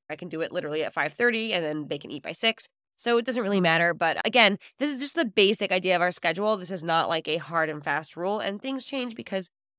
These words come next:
life with children is fluid and it's <laughs> always, always, always getting thrown a curveball here and there. Then five thirty or six-ish to about eight-ish, we do dinner, bath, and bedtime.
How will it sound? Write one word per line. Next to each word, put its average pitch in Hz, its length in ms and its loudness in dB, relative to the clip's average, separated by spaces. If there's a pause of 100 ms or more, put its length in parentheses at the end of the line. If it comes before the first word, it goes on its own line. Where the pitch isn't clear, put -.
(120)
life 202 240 2
with 190 100 -16
children 170 460 -6
is - 300 -8
fluid 156 600 -4
and - 240 -6
it's - 200 -12
<laughs> 165 80 -10
always, 156 400 0 (420)
always, 294 420 8 (120)
always 269 220 6
getting 233 200 8
thrown 190 220 2
a 185 60 0
curveball 165 420 -2
here 156 100 -2
and 135 100 -2
there. - 180 -6 (1080)
Then 262 300 6 (340)
five 233 260 6
thirty 233 500 2
or 202 100 0
six-ish 196 520 -2
to 175 220 -2
about 170 260 2
eight-ish, 240 360 0
we 208 80 -4
do 175 140 -6
dinner, 170 240 0
bath, 170 240 -2
and 170 100 -8
bedtime. 202 520 2